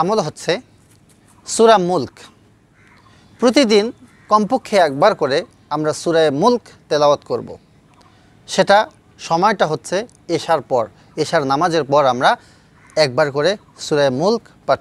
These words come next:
করার চেষ্টা করব। কারণ যে ব্যক্তি প্রতিদিন সূরা মুলক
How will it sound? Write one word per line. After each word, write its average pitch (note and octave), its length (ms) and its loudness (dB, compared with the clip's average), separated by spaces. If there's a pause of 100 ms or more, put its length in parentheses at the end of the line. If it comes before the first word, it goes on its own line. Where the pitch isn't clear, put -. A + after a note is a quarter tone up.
করার A#2+ 260 0
চেষ্টা C3+ 240 -8
করব। G#2+ 240 -8 (680)
কারণ F3+ 260 4 (480)
যে B2+ 160 -2
ব্যক্তি G3+ 260 -4
প্রতিদিন F#3+ 480 0 (760)
সূরা G3 360 2 (120)
মুলক G3 320 -2